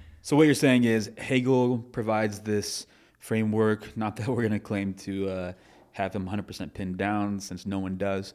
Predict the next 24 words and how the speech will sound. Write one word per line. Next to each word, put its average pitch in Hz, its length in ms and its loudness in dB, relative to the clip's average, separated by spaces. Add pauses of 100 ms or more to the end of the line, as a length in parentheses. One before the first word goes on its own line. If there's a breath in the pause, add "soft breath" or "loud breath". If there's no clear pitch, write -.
(240 loud breath)
but - 80 -10
he 117 80 -2
provides 120 360 0
this 113 160 -4
framework 113 500 0
in 104 120 -2
which, 98 440 -4 (300 soft breath)
uh, 90 280 -4 (160)
Geist, 117 540 2 (220)
the 101 80 -2
world 110 260 -2
spirit, 110 680 0 (280 loud breath)
is 104 140 -8
expressed - 680 -4 (320)
or 101 480 -2
self-realized 110 1000 0
in 101 140 -8
culture, 95 760 -4 (400 loud breath)
iterating 101 800 2 (180)
throughout 98 320 -2
history, 101 340 -4
throughout 92 280 -4
this 92 120 -10
dialectic. 87 640 -8